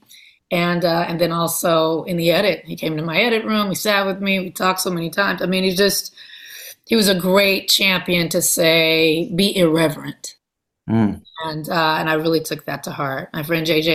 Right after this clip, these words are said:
Speaker 1: Abrams also was very, very, um, you know, just fellow artists who were instrumental in, in sharing with me, you know, "As long as you see it, that's what matters, and keep going."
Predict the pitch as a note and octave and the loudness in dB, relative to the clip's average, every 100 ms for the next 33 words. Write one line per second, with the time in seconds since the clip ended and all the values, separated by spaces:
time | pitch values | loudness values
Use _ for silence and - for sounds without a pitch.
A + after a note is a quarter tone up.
0 | F3 E3+ D#3+ E3 D#3+ D3+ - - _ _ | 2 0 0 -4 -8 -10 -12 -14 _ _
1 | _ _ _ _ _ - - E3 D#3 - | _ _ _ _ _ -12 -10 -4 -4 0
2 | F3 D3+ D3 D#3 D3+ D#3 D3+ D3+ _ _ | 0 0 -4 0 0 2 0 -2 _ _
3 | _ _ - F3 E3 D#3+ D#3+ E3 - F3 | _ _ 0 2 4 4 2 0 -4 -4
4 | D3+ D3 C#3+ D#3 - _ _ - A3 G#3 | -2 -4 -4 -8 -14 _ _ -8 -4 -2
5 | F3+ C4+ - - - _ - - C4+ F#3+ | 0 0 -2 -14 -20 _ 2 4 4 4
6 | F#3+ F#3+ F3+ - G#3 F3 E3 F3 - F#3 | 2 2 0 -2 2 2 2 -2 -2 -2
7 | E3+ E3+ E3+ F3 E3+ D#3+ E3 D#3 - D#3+ | 0 0 -2 -4 -6 -6 -6 -10 -8 -4
8 | D#3 - E3+ E3 E3 E3 D#3+ D#3+ D#3+ D#3+ | 0 2 2 2 0 -2 -2 -4 -2 0
9 | D#3 D#3 - _ _ _ _ - E3 D3 | -2 -4 -10 _ _ _ _ -6 -2 -2
10 | E3 - F3 F#3+ G#3 F#3+ F3 G#3 G#3 B3+ | -4 -6 0 2 2 0 2 2 2 2
11 | A#3+ A#3 - D#3 - F3+ E3+ F3 F3 E3+ | 2 2 -4 -6 -4 -4 0 0 0 -2
12 | - D#3 - D3 - D#3 - | -6 -10 -10 -12 -12 -18 -18